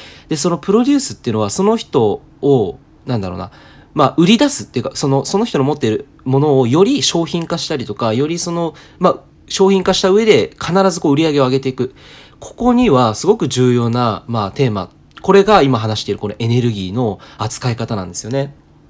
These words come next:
なので、えー、まあ、プロデュースをするにしても、結局はエネルギーなので、その一緒にプロデュースする相手と、まずそもそも、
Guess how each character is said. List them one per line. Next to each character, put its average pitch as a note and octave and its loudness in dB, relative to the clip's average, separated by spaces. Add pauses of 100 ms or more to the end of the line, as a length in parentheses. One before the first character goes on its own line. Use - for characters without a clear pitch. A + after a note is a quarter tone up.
(260)
な - -2
の D3 2
で、 C#3 4 (320)
え B2 0
ー、 - -4
ま B2+ -2
あ、 - -4
プ D3 -6
ロ C#3+ 4
デ C#3+ 2
ュ D3+ 0
ー C#3 -2
ス C#3 -6
を A#2 -4
す - -4
る B2+ -2
に A#2 -4
し - -8
て A2+ -6
も、 A2+ -2 (100)
結 C#3 -8
局 D3 -4
は B2+ 2
エ G#2+ -2
ネ A#2 -2
ル A2 -4
ギ G2 -8
ー F#2+ -6
な F#2+ -8
の F#2 -10
で、 G#2 -4
そ A#2 -8
の A2 -6
一 C3 -4
緒 - -4
に F#3+ 0
プ F#3 -8
ロ F#3+ 0
デ F#3+ 0
ュ - 2
ー - 0
ス A2+ -8
す - -10
る G#2+ -6
相 F#3+ 0
手 A3 -2
と、 G#2+ 0
ま C3+ 2
ず A#2 -2
そ - -6
も C#3 -2
そ F3+ -6
も、 F#3 -2